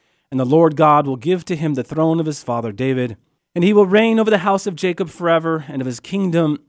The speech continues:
there will be no end.' And Mary said to the angel, 'How shall this be, since I know not man?'" Now, for our inquiry,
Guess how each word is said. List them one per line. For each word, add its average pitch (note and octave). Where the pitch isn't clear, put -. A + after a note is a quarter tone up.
there C#3+
will C#3
be C3+
no B2+
end.' G#2
And G2+
Mary B2+
said F3+
to E3
the C#3+
angel, C3
'How G3
shall F#3
this E3+
be, C3
since B2
I A#2+
know B2+
not A#2+
man?'" F#2+
Now, C3+
for E3+
our F3
inquiry, C3